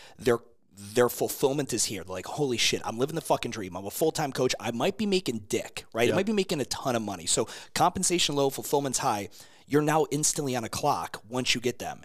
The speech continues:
Speaker 1: And that clock is hire the next motherfucker that's
Speaker 2: Yeah.
Speaker 1: gonna allow that person, once their fulfillment tank gets filled, 'cause you, you open up at five A M every fucking day for twelve months.
Speaker 2: Yeah.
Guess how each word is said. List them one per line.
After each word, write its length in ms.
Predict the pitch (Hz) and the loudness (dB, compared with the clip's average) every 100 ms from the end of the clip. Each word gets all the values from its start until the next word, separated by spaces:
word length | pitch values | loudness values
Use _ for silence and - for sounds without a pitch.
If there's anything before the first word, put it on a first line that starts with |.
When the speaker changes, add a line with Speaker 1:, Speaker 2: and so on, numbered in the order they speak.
| - | -6
Speaker 1:
And 140 | 117 | -4
that 120 | 110 | -4
clock 320 | - 170 185 | -2 0 0
is 220 | - 190 - - - - | 0 -2 -2 -8 -20 -10
hire 360 | - - 185 220 | -2 0 2 2
the 100 | 170 | 2
next 260 | 147 - | 0 0
motherfucker 640 | 139 127 139 160 - 95 82 - - | -2 -2 0 0 0 -4 -8 -12 -4
that's 160 | - | 0
Speaker 2:
Yeah. 120 | - 151 | 2 2
Speaker 1:
gonna 120 | 123 | 0
allow 220 | 123 143 | 0 0
that 180 | 147 - | -2 0
person, 460 | 143 131 143 127 - - | 0 2 2 -2 -6 -12
once 280 | - 143 175 | 0 2 4
their 100 | 180 | 0
fulfillment 640 | 147 127 - 151 151 175 | 0 -2 0 2 2 0
tank 260 | - 175 170 | -2 -2 0
gets 220 | 123 - | 0 0
filled, 380 | - - 127 196 | 0 0 0 0
'cause 220 | - 240 - - - | -2 -2 -4 -14 -4
you, 140 | 262 269 - - - | -4 -4 -10 -16 -2
you 140 | 147 - | 0 4
open 240 | 190 185 | 2 2
up 120 | 202 | 0
at 60 | - | 0
five 240 | - 180 170 | 0 0 2
A 100 | 180 | 0
M 140 | 143 | 0
every 180 | 143 170 | -2 -2
fucking 320 | - 175 139 | 0 -2 -2
day 160 | 180 185 | 0 0
for 140 | 127 | 0
twelve 320 | - 139 127 | -2 0 2
months. 300 | 170 165 123 - | 2 2 0 -2
Speaker 2:
Yeah. 140 | 107 | -4